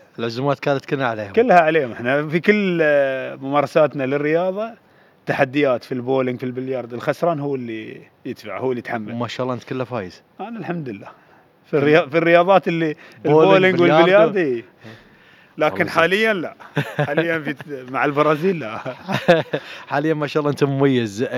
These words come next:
Speaker 1: كمدرب وكمحلل في بين سبورتس.
Speaker 2: نعم.
Speaker 1: قبل أن نتكلم عن المشاركة المونديالية الحالية، آه، شنو تعني لك مشاركة، آه، المونديالية في قطر هني، خصوصا إن إحنا اعتزينا فيها كغط-، كعرب،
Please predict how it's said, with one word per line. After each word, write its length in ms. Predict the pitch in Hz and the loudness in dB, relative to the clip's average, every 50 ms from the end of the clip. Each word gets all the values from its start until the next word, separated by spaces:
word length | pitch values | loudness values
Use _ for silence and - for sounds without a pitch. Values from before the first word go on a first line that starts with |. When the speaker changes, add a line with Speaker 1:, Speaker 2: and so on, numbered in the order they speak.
| 117 - | -8 -6
Speaker 1:
كمدرب 640 | - 131 123 123 123 123 110 139 147 160 180 170 156 | -6 -6 -4 -4 -4 -4 -4 -4 -4 -4 -6 -8 -8
وكمحلل 640 | 147 - 160 156 151 147 - 156 147 135 123 110 | -6 -4 -4 -2 -2 -2 -4 -4 -4 -4 -6 -8
في 400 | - - 113 110 110 110 110 107 | -8 -10 -10 -8 -8 -6 -8 -8
بين 260 | 101 101 113 113 107 107 | -8 -8 -8 -8 -8 -10
سبورتس. 460 | - - 104 113 113 107 - - - - - - - - | -12 -12 -10 -10 -12 -12 -12 -20 -20 -20 -20 -20 -18 -18
Speaker 2:
نعم. 100 | 120 113 | -14 -4
Speaker 1:
قبل 220 | - 165 170 196 190 | -2 2 2 4 4
أن 40 | 180 | 4
نتكلم 320 | 165 - - 165 147 131 | 2 2 0 -2 0 0
عن 60 | 120 131 | -4 -6
المشاركة 500 | 117 104 - 117 110 107 - - 113 110 | -6 -6 -6 -8 -8 -8 -8 -10 -10 -8
المونديالية 480 | 104 107 110 107 107 107 104 104 104 | -8 -8 -8 -8 -8 -8 -10 -10 -10
الحالية، 480 | 98 - - 110 101 104 95 95 - - _ _ _ _ - - - - - - - - _ _ - | -12 -12 -12 -14 -14 -14 -16 -20 -20 -20 _ _ _ _ -20 -20 -20 -20 -20 -20 -20 -20 _ _ -16
آه، 280 | - 135 143 143 143 147 | -14 -12 -12 -12 -12 -12
شنو 300 | 139 - - 165 160 151 | -12 -8 -4 -4 -2 -4
تعني 380 | 135 - 120 110 120 127 131 120 | -4 -4 -6 -6 -4 -4 -4 -4
لك 300 | 113 117 - - - 135 | -4 -8 -10 -10 -10 -10
مشاركة، 840 | 127 - 113 120 113 107 - - 117 117 113 113 110 - - 117 113 113 117 123 131 131 127 - _ _ - - | -8 -8 -8 -10 -10 -10 -8 -8 -8 -6 -6 -8 -10 -12 -10 -10 -8 -8 -10 -10 -12 -12 -14 -16 _ _ -16 -12
آه، 280 | 123 120 117 113 110 110 110 - _ _ _ _ _ - - - - - - - - - _ - | -10 -10 -8 -8 -8 -10 -10 -14 _ _ _ _ _ -20 -20 -18 -20 -20 -20 -20 -20 -20 _ -12
المونديالية 460 | 110 113 117 110 117 120 113 117 117 | -10 -8 -6 -6 -6 -6 -6 -6 -8
في 180 | - - 120 113 | -8 -8 -10 -10
قطر 400 | 98 113 120 - - 110 104 101 | -8 -8 -10 -8 -8 -8 -8 -8
هني، 220 | 98 110 113 104 | -8 -8 -8 -8
خصوصا 360 | - - 113 113 107 - 127 | -10 -12 -12 -12 -10 -8 -8
إن 100 | 117 113 | -8 -8
إحنا 180 | 104 85 104 104 | -8 -8 -8 -10
اعتزينا 500 | 92 87 - 113 98 98 107 107 98 98 | -12 -10 -12 -14 -14 -12 -12 -12 -12 -14
فيها 300 | - - 107 101 98 101 | -14 -14 -12 -12 -12 -12
كغط-، 800 | - - 107 101 - 107 107 104 _ - 107 104 107 107 107 - - | -14 -14 -14 -14 -12 -12 -12 -12 _ -12 -12 -12 -10 -12 -14 -14 -12
كعرب، 600 | - 113 113 107 - 87 104 131 123 113 113 101 | -10 -10 -8 -8 -8 -6 -4 -4 -2 -2 -4 -6